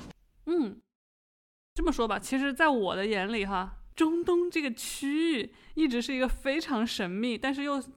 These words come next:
总是被人提起。我们知道它都是从新闻，或者是比如说我去世博会的时候，我就觉得它就是一个字豪，<laughs> 除了豪，我对它就没有其他的这个观感了。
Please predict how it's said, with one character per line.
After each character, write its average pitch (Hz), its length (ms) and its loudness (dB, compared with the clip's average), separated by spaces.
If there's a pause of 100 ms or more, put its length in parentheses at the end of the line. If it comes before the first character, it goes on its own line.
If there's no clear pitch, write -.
(120)
总 202 220 -2
是 214 120 -6
被 277 120 -2
人 262 180 0
提 233 320 -4
起。 262 260 -4 (220)
我 202 140 -6
们 190 120 -8
知 233 80 -12
道 330 140 0
它 285 140 -2
都 254 120 0
是 262 100 -6
从 220 200 -4
新 226 220 -6
闻， 208 200 -4
或 247 120 -4
者 208 100 -4
是 208 260 -6 (300)
比 202 80 -8
如 190 60 -4
说 214 140 -4
我 190 100 -4
去 - 180 -10
世 294 180 -2
博 220 140 -2
会 339 140 -2 (100)
的 233 80 4
时 202 140 -8
候， 196 220 -4
我 190 100 -8
就 202 200 -4
觉 208 120 -10
得 196 80 -2
它 214 160 -6
就 220 140 -4
是 190 120 -8
一 185 120 -6
个 240 100 2
字 233 180 -4
豪， 220 640 2 (380)
<laughs> - 480 -6
除 - 140 -2
了 294 80 6
豪， 233 520 2
我 247 100 2
对 254 100 4
它 277 100 4
就 247 120 0
没 233 100 0
有 233 100 2
其 240 160 -6
他 240 260 0
的 247 140 2
这 208 160 0
个 196 160 -4
观 208 260 -2
感 233 140 -4
了。 120 200 -6